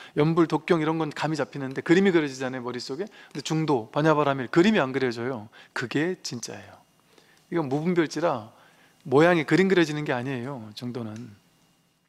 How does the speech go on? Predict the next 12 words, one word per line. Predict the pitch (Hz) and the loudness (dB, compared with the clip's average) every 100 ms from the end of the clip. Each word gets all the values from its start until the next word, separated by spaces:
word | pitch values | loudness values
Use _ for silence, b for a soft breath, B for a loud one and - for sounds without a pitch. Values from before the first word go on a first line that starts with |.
| _ _ _ _ _ _ _ _ _ _ _ _ _ | _ _ _ _ _ _ _ _ _ _ _ _ _
이 | 185 | -8
진짜 | - 185 190 196 | -2 0 4 4
법에는 | 147 147 143 135 151 | 4 2 0 -2 -4
이렇게 | 135 170 160 | 0 0 2
유의 | 143 185 | 2 2
조작, | - 139 147 120 - | 2 2 2 0 -6
애쓰고 | 151 - 180 | -8 -4 -4
노력하는 | 143 156 156 156 143 120 113 b b b b _ _ _ _ _ _ _ - _ _ _ _ _ _ _ _ | 0 0 -2 -6 -6 -10 -14 b b b b _ _ _ _ _ _ _ -20 _ _ _ _ _ _ _ _
그게 | - 208 | -2 0
중요한 | 208 151 156 151 | 0 0 0 0
게 | 147 | -4
아니에요. | 120 139 117 98 | -4 -6 -10 -14